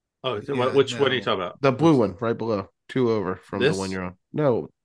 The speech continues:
Speaker 3: to the left.
Speaker 1: This?
Speaker 3: No,
Speaker 2: Right here.
Speaker 3: this
Speaker 2: Okay,
Speaker 3: is
Speaker 2: back
Speaker 3: making
Speaker 2: on
Speaker 3: for
Speaker 1: This?
Speaker 3: great pod. Go down one.
Speaker 1: <laughs>
Speaker 2: <laughs> Yeah, I know. They can't see this.
Speaker 3: Yeah, that one. Bagged milk.
Speaker 1: Oh. Well,
Speaker 3: With a
Speaker 1: that's
Speaker 3: picture.
Speaker 1: weird.
Speaker 2: You gotta drink that. They, that stuff does not last long in, in that clear bag. I think it's some, it's something about the clear bag. It,
Speaker 3: I thought
Speaker 2: it
Speaker 3: you were,
Speaker 2: goes
Speaker 3: I thought it
Speaker 2: through.
Speaker 3: was gonna be
Speaker 2: It
Speaker 3: something more
Speaker 2: boils.
Speaker 3: like a Capri Sun. I was like, "Eh."
Speaker 1: No,
Speaker 2: It's,
Speaker 1: no,
Speaker 2: no, if
Speaker 1: it's
Speaker 2: you, I
Speaker 1: like
Speaker 2: would,
Speaker 1: this.
Speaker 2: I
Speaker 1: It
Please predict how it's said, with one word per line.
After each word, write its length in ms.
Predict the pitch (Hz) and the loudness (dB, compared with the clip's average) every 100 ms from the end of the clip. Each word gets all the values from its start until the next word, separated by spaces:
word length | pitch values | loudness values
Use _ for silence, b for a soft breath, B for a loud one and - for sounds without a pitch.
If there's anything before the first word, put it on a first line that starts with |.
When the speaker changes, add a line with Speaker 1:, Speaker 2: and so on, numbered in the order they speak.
| _ | _
Speaker 3:
to 80 | - | -6
the 80 | 120 | -4
left. 200 | 101 - | -4 0
Speaker 1:
This? 360 | 127 175 - - _ _ _ - | 0 0 -4 -20 _ _ _ -4
Speaker 3:
No, 260 | 196 214 147 | 2 6 6
Speaker 2:
Right 80 | 98 | 4
here. 80 | |
Speaker 3:
this 140 | 127 175 | 2 2
Speaker 2:
Okay, 80 | 170 | 0
Speaker 3:
is 100 | 139 | 4
Speaker 2:
back 100 | 156 | 4
Speaker 3:
making 180 | 143 143 | 4 4
Speaker 2:
on 40 | |
Speaker 3:
for 40 | 143 | 4
Speaker 1:
This? 80 | 175 | 4
Speaker 3:
great 220 | 135 127 | 2 2
pod. 300 | 131 120 98 _ B B | 2 2 0 _ B B
Go 120 | - 180 | 0 4
down 240 | 165 131 | 4 4
one. 340 | 123 175 147 - | 4 2 0 -2
Speaker 1:
<laughs> 0 | |
Speaker 2:
<laughs> 40 | |
Yeah, 280 | 147 196 180 | 0 2 4
I 80 | 156 | 2
know. 260 | 139 139 120 | 0 -6 -6
They 100 | 170 | -6
can't 240 | 160 135 - | -4 -8 -8
see 100 | 113 | -10
this. 320 | 120 - - _ _ _ - | -10 -12 -20 _ _ _ -4
Speaker 3:
Yeah, 180 | 214 202 | 2 2
that 180 | 151 156 | 2 -2
one. 120 | 98 _ _ | -6 _ _
Bagged 200 | 151 151 | -8 -8
milk. 240 | 151 127 - _ _ - | -8 -10 -12 _ _ -6
Speaker 1:
Oh. 260 | 160 127 - _ - | -4 -4 -8 _ -8
Well, 140 | 107 | -4
Speaker 3:
With 40 | |
a 20 | 123 | -2
Speaker 1:
that's 80 | 143 | -2
Speaker 3:
picture. 200 | 95 120 | -2 0
Speaker 1:
weird. 80 | |
Speaker 2:
You 120 | 170 202 | 0 2
gotta 160 | 214 | 2
drink 300 | 139 151 160 | 2 -2 0
that. 200 | 131 117 | -2 -4
They, 200 | 123 139 127 | -6 -6 -4
that 200 | 139 165 | -6 -6
stuff 220 | - 185 | -8 -6
does 160 | 175 143 | -6 -4
not 200 | 151 120 | -4 -4
last 320 | 117 123 - | -6 -8 -10
long 240 | 104 98 98 | -12 -12 -14
in, 260 | 101 104 | -14 -12
in 160 | 107 107 | -12 -10
that 180 | 104 - | -12 -12
clear 260 | 120 110 | -12 -10
bag. 360 | 110 104 101 101 | -6 -6 -8 -12
I 60 | |
think 200 | - 160 | -8 -4
it's 140 | 156 131 | -4 -4
some, 160 | 160 156 | -8 -6
it's 160 | 139 | -6
something 240 | 185 202 214 | -4 -2 -2
about 220 | 160 - | -2 -6
the 40 | |
clear 280 | - 147 117 | -10 -8 -6
bag. 420 | 127 123 101 98 | -6 -8 -10 -10
It, 80 | 120 | -2
Speaker 3:
I 60 | 202 | 2
thought 140 | 381 | 4
Speaker 2:
it 60 | 359 | 4
Speaker 3:
you 60 | |
were, 60 | 175 | 4
Speaker 2:
goes 80 | 160 | 4
Speaker 3:
I 60 | |
thought 100 | 214 | 4
it 20 | 381 | 4
Speaker 2:
through. 60 | 302 | 2
Speaker 3:
was 100 | - | 2
gonna 140 | 160 | 2
be 100 | 151 | 2
Speaker 2:
It 60 | 135 | 0
Speaker 3:
something 280 | 160 202 135 | 2 2 2
more 120 | 139 | 2
Speaker 2:
boils. 140 | 143 | 2
Speaker 3:
like 80 | 143 - | 0 -10
a 0 | |
Capri 340 | 123 147 135 | -14 -6 -4
Sun. 380 | - 143 139 92 | -2 -2 -4 -6
I 40 | 92 | -12
was 120 | 120 | -10
like, 120 | - | -8
"Eh." 60 | 349 | -6
Speaker 1:
No, 420 | 127 139 135 143 | 2 4 6 4
Speaker 2:
It's, 80 | 127 | 4
Speaker 1:
no, 80 | 123 | 2
Speaker 2:
no, 200 | 117 - | 4 4
if 60 | 139 | 4
Speaker 1:
it's 60 | 135 | 2
Speaker 2:
you, 40 | |
I 60 | 131 | 2
Speaker 1:
like 60 | - | 2
Speaker 2:
would, 80 | |
Speaker 1:
this. 60 | |
Speaker 2:
I 40 | |
Speaker 1:
It 20 | 131 | 2